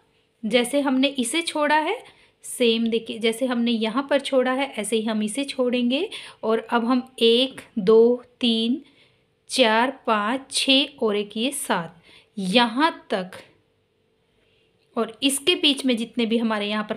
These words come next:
पफ आएंगे इनमें हम दो दो बार बनाएंगे, और बाकी नीचे से यहाँ से यहाँ तक हम दो दो बनाएंगे और सात में हमने तीन बनाए हैं, सात पफ में हमने यहाँ पर तीन बनाए हैं।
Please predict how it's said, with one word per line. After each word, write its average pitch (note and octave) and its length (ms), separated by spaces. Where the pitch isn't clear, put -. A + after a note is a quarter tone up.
पफ C4+ 220
आएंगे D4 380
इनमें C4+ 440
हम E4 400
दो C4+ 220
दो B3 180
बार F#3+ 220
बनाएंगे, F3+ 580
और G#3 240
बाकी A3 440
नीचे A#3+ 380
से C4+ 240
यहाँ A#3+ 360
से C#4+ 120
यहाँ C4+ 300
तक C#4+ 160
हम C#4+ 160
दो C4 140
दो C#4 100
बनाएंगे D4+ 540
और A3+ 120
सात C4 440
में C#4+ 140
हमने C4+ 300
तीन C4+ 300
बनाए C#4+ 280
हैं, E4+ 80
सात C4 340
पफ C4+ 220
में C4+ 180
हमने C4 340
यहाँ A3+ 360
पर G3+ 120
तीन F#3+ 300
बनाए F3+ 280
हैं। A3 180